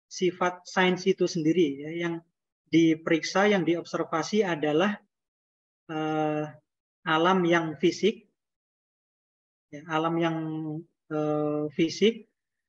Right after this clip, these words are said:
untuk ditemukan, eh, fenomena apa, ya, fenomena apa yang sedang terjadi, dan,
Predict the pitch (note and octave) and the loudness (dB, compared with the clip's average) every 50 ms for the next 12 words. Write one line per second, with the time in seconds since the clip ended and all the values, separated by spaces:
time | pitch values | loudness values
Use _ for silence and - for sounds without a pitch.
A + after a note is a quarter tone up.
0 | _ _ _ _ _ - F3+ F#3 F#3 F3 F#3 G3+ F3+ D#3 C#3+ F3 F3 - F#3+ F3 | _ _ _ _ _ -2 0 0 0 2 0 -2 0 0 2 0 2 2 0 0
1 | F3 E3+ E3 - F#3 F3 E3+ E3 D#3+ D3+ D3 - _ _ _ _ _ _ _ _ | 0 0 -2 0 0 0 0 -2 -4 -6 -10 -14 _ _ _ _ _ _ _ _
2 | _ - F3 E3 D#3+ D#3+ D#3 D#3 D#3 D3+ D3+ D3+ D3+ - - F#3 F3 F3+ F3 F3 | _ -8 -6 -6 -6 -4 -4 -4 -4 -4 -6 -8 -4 0 2 2 4 4 4 4
3 | F3 E3+ E3+ E3+ E3 D#3+ - - E3 E3 G3 G#3+ G3+ - _ D#3 D3 D3 D#3 D#3 | 4 2 2 0 -2 -4 -4 -2 -2 -2 -2 -4 -6 -12 _ -16 -14 -14 -14 -16
4 | _ _ _ _ _ _ _ _ _ _ _ - F3 E3 E3+ E3 E3 E3 E3 E3+ | _ _ _ _ _ _ _ _ _ _ _ -2 0 2 2 2 2 2 2 2
5 | E3+ E3 E3 - F3 E3+ E3 D#3+ - - C#3+ D#3+ D#3 D3+ D3+ D#3 C#3+ C3+ D3 D3 | 0 0 0 0 0 0 0 -2 -4 -4 -2 -2 -2 -2 -4 -6 -4 -4 -4 -4
6 | C3 C3 D#3 F#3 A3 A3+ A3+ - _ _ _ _ _ _ _ _ _ _ _ _ | -2 -2 0 0 0 -2 -4 -8 _ _ _ _ _ _ _ _ _ _ _ _
7 | _ _ _ _ _ _ _ _ _ _ _ _ _ _ _ _ _ _ _ _ | _ _ _ _ _ _ _ _ _ _ _ _ _ _ _ _ _ _ _ _
8 | - F3 F3+ F#3 F3+ F3+ F3+ F3 | 2 2 4 4 4 0 0 -2